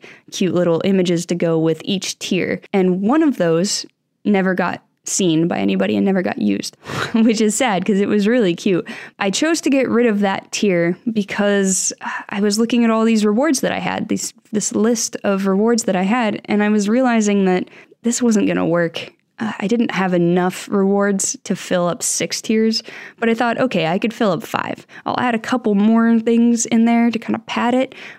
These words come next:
but for the most part, I think I can offer one big thing for each tier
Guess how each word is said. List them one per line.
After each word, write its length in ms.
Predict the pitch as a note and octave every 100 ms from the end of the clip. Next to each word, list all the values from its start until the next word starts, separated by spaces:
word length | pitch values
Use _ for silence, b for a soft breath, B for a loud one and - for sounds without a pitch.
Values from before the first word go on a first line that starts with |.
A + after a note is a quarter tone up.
| _
but 380 | G3+ F3+ F3+ -
for 120 | -
the 80 | B3+
most 240 | A#3+ A3 A3+
part, 180 | A3
I 40 | G3+
think 160 | F#3+
I 80 | F3+
can 140 | F3 -
offer 320 | F3 E3+ F3
one 300 | F3 A3+ G#3+
big 280 | A3+ F#3 F3+
thing 460 | - F3 E3+ F3+ -
for 200 | - -
each 320 | - - -
tier 400 | - F3 E3+